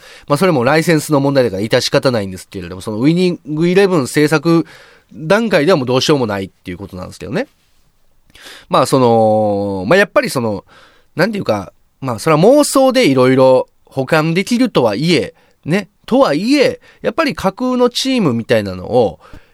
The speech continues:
やっぱりこう、架空すぎるチームだとちょっとなんかこう、なんていうかね、例えば、マンチェスターユナイテッド、まあ、マンチェスターユナイテッドは実名でありますけど、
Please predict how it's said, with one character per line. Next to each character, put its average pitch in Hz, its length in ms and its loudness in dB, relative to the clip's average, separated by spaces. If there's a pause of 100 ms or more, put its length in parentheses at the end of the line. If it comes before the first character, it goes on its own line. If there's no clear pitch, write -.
や 160 80 -8
っ - 20 -18
ぱ 226 100 0
り 120 100 0
こ 92 760 -4
う、 - 80 -20
架 - 180 -4
空 294 280 4
す - 160 -2
ぎ 254 120 4
る 254 100 2
チ 254 260 0
ー - 20 2
ム 139 140 2
だ 101 120 -2
と 92 140 -12
ち - 120 -2
ょ - 20 0
っ 143 40 -2
と 110 100 -12
な 104 100 -6
ん 95 80 -10
か 92 100 -12
こ 92 360 -12 (1120)
う、 - 40 -14
な 123 80 -6
ん 165 60 -4
て 190 80 0
い - 20 2
う - 20 -4
か 117 100 -2
ね、 95 180 -8 (600)
例 143 100 2
え 120 40 2
ば、 101 220 -4 (1400)
マ 185 180 0
ン 226 60 -4
チ 240 180 0
ェ 233 40 2
ス - 140 -8
タ 226 160 4
ー 214 80 4
ユ 214 120 0
ナ 220 140 4
イ 180 100 0
テ 120 180 -4
ッ - 40 -16 (100)
ド、 98 280 -4
ま 127 80 -2
あ、 127 40 -2
マ 165 140 2
ン 247 80 -4
チ 254 100 -4
ェ 277 40 -2
ス - 80 -10
タ 254 80 2
ー 240 60 2
ユ 254 60 2
ナ 262 100 2
イ 220 40 -2
テ 165 60 -8
ッ 131 40 -6
ド 117 60 -4
は 107 60 -4
実 120 240 -6
名 123 100 0
で 113 60 -2
あ 104 60 -4
り 104 60 -8
ま 101 120 -8
す - 80 -16
け 95 100 -10
ど、 117 260 0